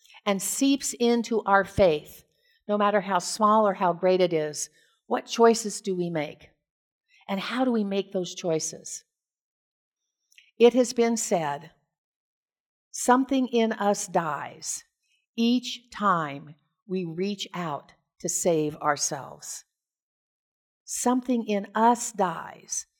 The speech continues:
each time we reach out to save ourselves. Fear drives us to be our own savior. Some of you may know, you might be country music fans, or you may have watched the Grammys,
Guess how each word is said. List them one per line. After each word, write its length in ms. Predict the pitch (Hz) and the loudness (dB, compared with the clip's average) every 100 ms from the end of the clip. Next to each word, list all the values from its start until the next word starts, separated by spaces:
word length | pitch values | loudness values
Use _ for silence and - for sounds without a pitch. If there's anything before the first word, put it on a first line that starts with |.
| _ _ - | _ _ -2
each 340 | 208 233 - | 0 0 -4
time 400 | 226 202 185 170 | -4 -2 -2 -2
we 160 | 185 185 | -4 -4
reach 400 | 170 220 226 233 | -2 -4 -4 -6
out 400 | 175 151 - - - | -4 -4 -8 -20 -10
to 80 | 180 | -8
save 420 | - 196 180 180 | 0 2 4 2
ourselves. 920 | 185 170 160 - 151 127 143 - - - _ _ _ _ _ _ _ _ | 2 0 0 -2 -2 -4 -8 -14 -14 -14 _ _ _ _ _ _ _ _
Fear 440 | - - 285 294 262 | -4 2 4 4 2
drives 600 | 214 233 247 262 226 - | 2 4 4 4 2 -2
us 540 | - 160 151 - - - _ - | 0 0 0 -8 -8 -14 _ -6
to 100 | 202 | -4
be 440 | 170 226 233 233 | 0 2 2 0
our 280 | 202 185 180 202 | -2 -2 -2 2
own 540 | 208 214 220 220 220 | 2 2 0 -2 -6
savior. 760 | - 214 196 185 165 - - _ _ _ _ _ _ _ _ _ _ _ _ _ | -2 2 4 2 -2 -6 -10 _ _ _ _ _ _ _ _ _ _ _ _ _
Some 240 | - 285 | 2 4
of 100 | 262 | 4
you 140 | 240 220 | 2 2
may 200 | 202 196 | 0 0
know, 600 | 185 175 175 190 - _ _ _ _ _ _ | 0 2 2 0 -6 _ _ _ _ _ _
you 120 | 185 185 | -6 -2
might 160 | 180 | -2
be 120 | 190 | -2
country 300 | 208 190 196 | -4 -4 -4
music 380 | 185 175 180 185 | -4 -2 -2 -4
fans, 400 | - 180 175 175 | -2 -2 -2 -2
or 60 | 165 | -6
you 140 | 170 | -4
may 140 | 170 175 | -2 0
have 140 | 170 | 0
watched 300 | 170 175 - | 0 -2 -4
the 80 | 165 | -4
Grammys, 540 | 175 165 165 165 165 | 0 0 0 -4 -8